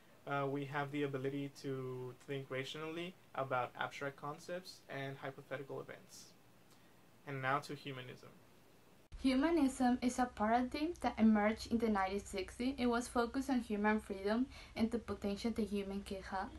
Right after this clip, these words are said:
Speaker 2: The central assumption of humanism is that people act with intention and values. This is a construct the behaviorist notion of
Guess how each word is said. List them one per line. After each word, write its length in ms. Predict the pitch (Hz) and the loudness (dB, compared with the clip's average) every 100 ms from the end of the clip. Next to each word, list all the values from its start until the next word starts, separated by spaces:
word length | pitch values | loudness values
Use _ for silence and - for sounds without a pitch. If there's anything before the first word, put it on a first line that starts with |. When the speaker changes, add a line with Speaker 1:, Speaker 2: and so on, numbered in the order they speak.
| - - - - | -12 -14 -12 -2
Speaker 2:
The 100 | 254 | 0
central 400 | - 262 262 349 | 4 4 6 6
assumption 520 | 330 - 214 - 226 | 4 -2 -2 2 4
of 140 | 226 | 4
humanism 800 | - 226 240 277 262 208 - 214 214 - - | 4 4 4 4 4 2 0 -2 -2 -10 -8
is 140 | 233 220 | -6 -2
that 220 | 247 240 | -2 0
people 380 | 233 220 233 - | -2 0 -2 0
act 340 | - 190 190 - | 2 2 2 0
with 160 | 208 | 0
intention 680 | 202 202 - 175 180 - 226 220 - - - | 2 0 -2 -4 -2 0 0 0 -8 -14 2
and 220 | 220 208 | 6 8
values. 580 | 190 185 185 220 254 - - | 8 6 6 2 0 -6 -4
This 160 | 247 226 | -2 0
is 100 | 226 | 0
a 80 | 311 | 0
construct 720 | 285 233 - 208 190 - - | 2 0 0 2 2 0 -4
the 100 | 214 | -2
behaviorist 840 | 202 - 190 196 214 220 240 - - - - - - - | 0 -2 -2 2 2 2 0 -6 -14 -16 -16 -16 -18 2
notion 520 | 220 214 214 214 226 | 6 8 6 4 2
of 260 | 220 208 | 4 2